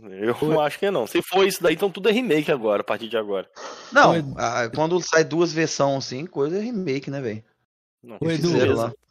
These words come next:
Speaker 2: Pa-,
Speaker 3: Oi.
Speaker 2: pa-, passando aí depois do Saturno, mano. O que que teve aí?
Speaker 3: Aí
Speaker 2: Conta
Speaker 3: eu,
Speaker 2: pra gente.
Speaker 3: aí o que aconteceu? Aí foi um,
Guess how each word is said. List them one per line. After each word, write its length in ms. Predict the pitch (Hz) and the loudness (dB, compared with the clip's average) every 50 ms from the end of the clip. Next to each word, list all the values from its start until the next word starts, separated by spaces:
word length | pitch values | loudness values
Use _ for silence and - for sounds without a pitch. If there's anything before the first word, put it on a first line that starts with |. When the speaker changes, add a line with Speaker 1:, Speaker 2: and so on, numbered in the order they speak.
| _ _ _ _ _ _ _ _ _ _ _ _ - | _ _ _ _ _ _ _ _ _ _ _ _ -4
Speaker 2:
Pa-, 200 | - 170 170 160 | -2 -2 0 2
Speaker 3:
Oi. 100 | 135 123 | 2 4
Speaker 2:
pa-, 260 | 170 165 160 160 151 - | 4 2 2 0 -2 -4
passando 560 | _ - 165 156 - - - 196 196 180 180 | _ -4 -4 -2 -2 -2 -2 -2 0 0 -2
aí 100 | 175 170 | -2 0
depois 440 | 165 165 165 - - 175 180 165 143 | -2 -4 -4 -2 -2 0 0 -2 -2
do 140 | 165 175 160 | -2 -2 -2
Saturno, 540 | - - 170 156 - - 160 165 156 139 131 | 0 -2 -2 -4 -2 -2 -2 0 0 0 0
mano. 240 | 120 107 95 95 101 | 0 -2 -2 -4 -6
O 20 | |
que 140 | - - 151 | -6 -8 -8
que 100 | - - | -8 -4
teve 260 | - 170 160 139 143 | -4 -2 0 0 0
aí? 180 | 143 135 127 113 131 | 0 0 0 4 6
Speaker 3:
Aí 200 | 143 147 160 180 | 8 8 10 10
Speaker 2:
Conta 60 | 202 | 10
Speaker 3:
eu, 20 | |
Speaker 2:
pra 100 | 233 262 | 8 8
gente. 200 | 254 233 233 - 160 | 6 2 2 4 6
Speaker 3:
aí 80 | 185 | 6
o 40 | 185 | 6
que 80 | 226 226 | 6 4
aconteceu? 680 | 220 214 220 220 220 220 214 202 - - 180 180 156 156 | 2 4 4 2 2 4 2 2 2 0 0 2 4 6
Aí 260 | 170 165 180 196 220 | 6 6 6 4 2
foi 320 | - - 208 214 208 208 | -4 0 2 2 2 2
um, 180 | 208 196 165 | 0 -2 -8